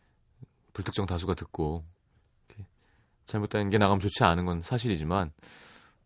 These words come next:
뭐, 음악 안에서 요즘 사실 트렌드가, 그죠? 남녀 간의 사랑, 젊은 남녀라면, 뭐,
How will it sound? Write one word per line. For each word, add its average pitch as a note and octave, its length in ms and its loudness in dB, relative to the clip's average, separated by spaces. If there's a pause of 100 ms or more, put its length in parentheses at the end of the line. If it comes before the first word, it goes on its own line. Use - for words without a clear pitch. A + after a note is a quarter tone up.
(160)
뭐, - 300 -16 (760)
음악 G3+ 220 12
안에서 F#3+ 280 8
요즘 A#3+ 220 4
사실 A#3 260 2
트렌드가, F#3+ 600 2
그죠? B2 340 -6 (320)
남녀 A2+ 240 0
간의 A#2 200 4
사랑, C#3+ 320 2
젊은 D#3+ 320 2
남녀라면, G#2+ 720 2 (320)
뭐, G#2 100 -4